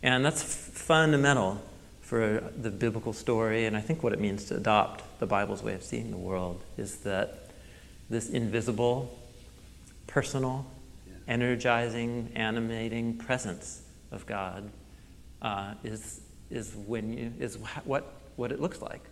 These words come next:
Speaker 1: when heaven's on earth. Now that raises a whole other question.
Speaker 2: Yeah, yeah,
Speaker 1: So
Speaker 2: well, that's
Speaker 1: how
Speaker 2: what
Speaker 1: do you
Speaker 2: I was
Speaker 1: know?
Speaker 2: gonna ask. <laughs> Yeah, that's what I was
Speaker 1: So
Speaker 2: about
Speaker 1: when
Speaker 2: to
Speaker 1: do you
Speaker 2: ask.
Speaker 1: know that,
Speaker 2: <laughs>
Speaker 1: will I see, like, people springing up out of the mud?
Speaker 2: Yeah,
Speaker 1: Like, what am
Speaker 2: that's right. How do we participate,
Speaker 1: Yeah.
Speaker 2: and or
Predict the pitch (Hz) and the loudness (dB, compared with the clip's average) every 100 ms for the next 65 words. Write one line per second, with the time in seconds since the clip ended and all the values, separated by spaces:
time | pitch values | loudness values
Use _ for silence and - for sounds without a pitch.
0 | - 123 113 120 120 123 151 131 123 156 | -2 -2 0 0 0 2 4 4 6 8
1 | 143 160 143 143 123 131 120 131 123 117 | 10 10 10 8 8 4 6 4 2 2
2 | 139 151 160 165 147 127 156 131 147 151 | 6 10 12 12 12 12 10 10 6 6
3 | 135 160 190 190 220 240 240 151 - 185 | 6 8 12 12 12 12 10 8 8 10
4 | 185 196 196 190 190 196 160 156 - - | 12 12 12 12 12 12 12 10 10 8
5 | - - 143 143 147 147 135 120 - 156 | 8 6 10 10 8 8 8 6 4 2
6 | 156 151 - 131 131 127 - 123 107 110 | 4 2 2 2 2 2 4 4 4 4
7 | 120 190 262 254 214 180 151 - 165 - | 8 10 12 12 10 8 8 6 4 8
8 | 175 117 - - - - 139 151 151 151 | 10 10 8 2 4 8 10 12 12 10
9 | 147 170 - 127 143 - 170 156 143 127 | 6 4 6 8 10 12 12 12 12 12
10 | 117 | 10